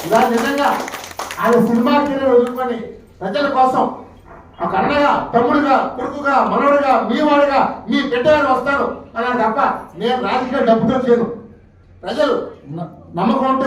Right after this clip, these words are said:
ఓటు ఇవ్వను తప్ప ఇది లీడర్ అంటే. ఈవేళ అన్ని పార్టీలు డబ్బులు కొనుక్కుంటున్నారు. ఇది చాలా మన ముందు మనం మారాలి. డబ్బుతో కాదు, మన డబ్బు ఏదైతే తీసుకుంటున్నామో మన భవిష్యత్తు మనమే తాకట్టు పెడుతున్నాం. ఎవరైతే డబ్బు ఇవ్వట్లేదో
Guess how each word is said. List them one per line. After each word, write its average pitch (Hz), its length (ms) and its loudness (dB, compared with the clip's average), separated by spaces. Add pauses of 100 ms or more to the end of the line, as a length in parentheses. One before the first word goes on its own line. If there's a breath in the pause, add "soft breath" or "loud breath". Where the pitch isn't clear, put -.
ఓటు 240 180 4
ఇవ్వను 240 260 0
తప్ప 226 160 0 (320)
ఇది 339 160 0 (320)
లీడర్ 240 260 -2
అంటే. 214 160 -4 (360)
ఈవేళ 254 280 0 (440)
అన్ని 285 260 -4
పార్టీలు 277 420 -2 (380)
డబ్బులు 254 340 -2
కొనుక్కుంటున్నారు. 226 440 0 (220)
ఇది 190 160 -2
చాలా 214 160 -4 (120)
మన 226 100 -6 (120)
ముందు 285 220 -4
మనం 233 220 4
మారాలి. - 340 0 (600)
డబ్బుతో 220 340 0 (140)
కాదు, 240 200 2 (140)
మన 220 100 -4 (200)
డబ్బు 190 200 -6 (100)
ఏదైతే - 240 4
తీసుకుంటున్నామో 240 500 -4 (340)
మన 220 80 2 (140)
భవిష్యత్తు 240 380 4
మనమే 240 240 2
తాకట్టు 214 280 0
పెడుతున్నాం. 190 320 -4 (580)
ఎవరైతే 302 340 4 (100)
డబ్బు 269 200 2
ఇవ్వట్లేదో 262 420 2